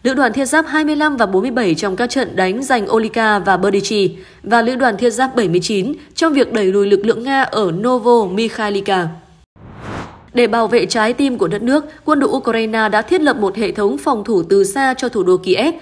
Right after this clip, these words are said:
với chiều dài toàn tuyến vào khoảng một nghìn ki-lô-mét. Người đứng đầu chính quyền quân sự thành phố Kiev là ông Sergei Popko đã thông báo các biện pháp mà chính quyền của Tổng thống Zelensky và ekip của ông thực hiện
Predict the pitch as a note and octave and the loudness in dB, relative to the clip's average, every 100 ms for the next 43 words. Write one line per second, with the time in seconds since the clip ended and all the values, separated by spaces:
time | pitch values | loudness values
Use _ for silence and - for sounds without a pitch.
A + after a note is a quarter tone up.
0 | - - G#3 A3+ - C#4+ A3+ A3 G3+ G3+ | -16 -10 0 0 2 0 0 -2 -2 -2
1 | G#3 F#3+ G3+ G3+ C#4+ C4 G3+ A3 F3 E3+ | -4 0 4 4 4 0 2 0 0 2
2 | F#3 G3 F#3+ F3 F#3 F3+ E3+ A#3 - - | 2 2 0 0 0 0 0 -2 -4 -14
3 | _ _ _ - - - - B3+ B3+ B3+ | _ _ _ -20 -20 -20 -6 0 2 2
4 | D4 C4+ - A#3+ D4+ C4+ A3+ B3+ A#3+ C#4 | 4 2 2 -4 -2 -2 0 -2 -2 -4
5 | A3+ G3 G3+ G3 A#3 B3+ E4 D#4+ - A3 | -4 -2 0 2 2 0 0 0 -2 -2
6 | G#3+ A#3 A3 G#3+ G#3 A#3 A#3 G#3+ G3 G3 | -2 -2 0 0 2 0 4 4 4 2
7 | - G3+ G#3 A#3 G#3+ G3 G3 C4 A#3+ F3+ | -8 0 0 0 -2 -2 -2 -2 -4 -2
8 | C#4+ E4 B3+ G#3 A#3+ C4 B3+ G#3 G3 G#3 | -2 0 -2 -4 -6 -2 -2 0 -2 0
9 | F3 F#3+ G3 A3+ A3 A3 - G#3+ G3 F3 | -2 -2 0 0 0 -4 -4 0 0 0
10 | - G3+ A3 D#4 G#3+ G#3 G3 G3 E3 F#3+ | 0 0 0 -2 0 -2 0 -2 0 0